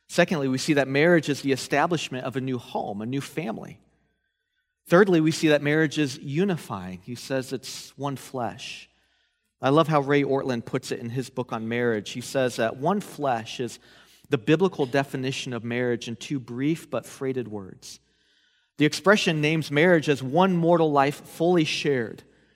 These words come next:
The word one speaks of a life fully shared, and the word flesh suggests the transient mortality of this life. So in the one flesh union of marriage, all the boundaries between a man and a woman fall away, and the married couple comes together completely,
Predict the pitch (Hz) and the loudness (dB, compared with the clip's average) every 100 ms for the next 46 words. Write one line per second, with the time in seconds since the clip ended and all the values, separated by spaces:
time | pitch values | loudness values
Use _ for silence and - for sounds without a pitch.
0 | _ _ _ _ _ 143 175 190 156 156 | _ _ _ _ _ 4 6 6 4 0
1 | - - 247 - 135 117 110 - 113 113 | 2 2 2 2 0 0 0 -4 -6 -6
2 | - 117 143 139 147 - 165 175 139 - | -2 -2 -2 0 0 -2 2 2 2 -2
3 | - - _ _ - 139 131 131 - 135 | -10 -14 _ _ -6 -4 -2 -2 -2 -8
4 | - - 147 147 139 143 127 117 - 127 | -8 -8 -6 -6 -6 -8 -8 -10 -6 -4
5 | 127 120 117 107 110 - - 110 135 - | -4 -2 -4 -4 -12 -10 -12 -12 -18 -20
6 | _ _ _ _ _ _ _ _ - 180 | _ _ _ _ _ _ _ _ 0 4
7 | 180 165 147 185 220 - 180 - 143 151 | 6 6 6 6 4 4 4 4 -4 -2
8 | 156 151 139 123 135 120 110 117 - 139 | -2 -2 -4 -2 0 0 0 -4 0 4
9 | 175 165 139 139 147 139 143 - 131 135 | 4 2 2 0 0 -4 -6 -8 -8 -8
10 | 117 127 147 165 147 135 131 123 117 - | -4 -2 -2 -4 -6 -6 -6 -8 -8 -6
11 | 127 120 113 107 107 - 117 120 147 147 | -4 -4 -4 -4 -6 -6 -6 0 2 0
12 | - 151 151 113 120 - _ _ _ - | -2 -8 -6 -8 -10 -14 _ _ _ -16
13 | - 147 139 131 123 117 - 117 - 170 | -6 -6 -4 -6 -4 -6 -10 -10 -4 -4
14 | - 123 | -6 -14